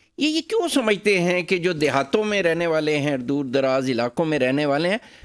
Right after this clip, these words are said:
वो बेवकूफ़ हैं? वो, उनको पता ही नहीं चलना कि कौन से निशान पे ठप्पा लगाना है, कौन सा उम्मीदवार होगा, किस तरह की उसकी शक्ल होगी। बैलेट पेपर जैसे सिर्फ शहरी बाबुओं ने ही देख रखे हैं।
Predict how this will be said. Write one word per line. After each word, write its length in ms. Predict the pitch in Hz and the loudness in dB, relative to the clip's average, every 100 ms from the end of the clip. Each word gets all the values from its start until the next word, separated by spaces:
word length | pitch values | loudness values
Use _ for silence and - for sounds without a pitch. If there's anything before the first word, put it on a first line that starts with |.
| - 127 | -20 -6
वो 140 | 247 302 | -2 2
बेवकूफ़ 580 | 269 285 277 294 262 | 2 2 2 0 2
हैं? 120 | 262 233 _ _ _ _ - - _ _ _ - | -2 -2 _ _ _ _ -20 -20 _ _ _ 0
वो, 120 | 262 | 2
उनको 320 | 311 320 339 | 2 0 0
पता 220 | 302 302 | 0 2
ही 60 | 330 | 2
नहीं 120 | 339 | 2
चलना 380 | 302 311 311 302 | 0 0 0 0
कि 140 | 247 | -2
कौन 320 | 277 262 277 262 | -4 0 0 0
से 260 | - 285 | 0 0
निशान 460 | 269 247 208 220 233 | 2 2 2 0 0
पे 380 | 240 240 233 214 | 2 2 2 0
ठप्पा 320 | 240 - 233 | 0 2 2
लगाना 340 | 214 202 202 | 2 0 0
है, 360 | 208 190 202 190 277 - _ - | 2 2 2 -2 -8 -14 _ -2
कौन 240 | 262 269 | 0 2
सा 120 | 233 269 | 2 4
उम्मीदवार 640 | 254 233 233 220 220 220 | 4 2 2 4 4 6
होगा, 640 | 202 196 196 202 196 180 - - - _ | 4 2 4 4 4 0 -6 -20 -20 _
किस 320 | - 269 - - | -4 -2 -2 2
तरह 260 | 254 240 | 2 2
की 160 | 240 262 | 0 -4
उसकी 240 | 220 254 | -2 -2
शक्ल 380 | 220 220 233 220 | 0 0 0 0
होगी। 400 | 220 202 214 196 - - - | 0 -2 -4 -6 -12 -16 0
बैलेट 340 | 226 254 254 | 2 4 2
पेपर 320 | 254 247 254 | 2 2 2
जैसे 420 | 220 240 226 262 240 | 2 2 2 0 0
सिर्फ 260 | 262 247 | 2 0
शहरी 320 | 202 233 240 | 2 4 4
बाबुओं 380 | 240 226 220 233 | 4 4 4 2
ने 80 | 233 | 0
ही 80 | 233 | 2
देख 260 | 214 214 | 2 2
रखे 280 | 208 208 220 | 0 0 0
हैं। 260 | 214 202 | 0 0